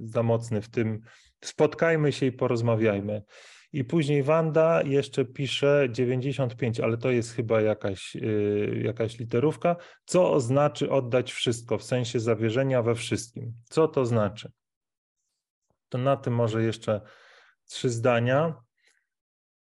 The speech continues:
To znaczy oddać wszystko. Czyli, e, opowiem obrazem takim, e, który mam w sobie, jak, jak, jak słyszę, ob-, m, e, czy, czy,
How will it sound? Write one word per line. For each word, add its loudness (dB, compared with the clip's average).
To 6
znaczy 2
oddać 0
wszystko. -2
Czyli, 0
e, 2
opowiem 2
obrazem 2
takim, 0
e, -2
który -2
mam 0
w -6
sobie, 0
jak, 0
jak, -2
jak -2
słyszę, 0
ob-, -2
m, -6
e, -2
czy, -10
czy, -4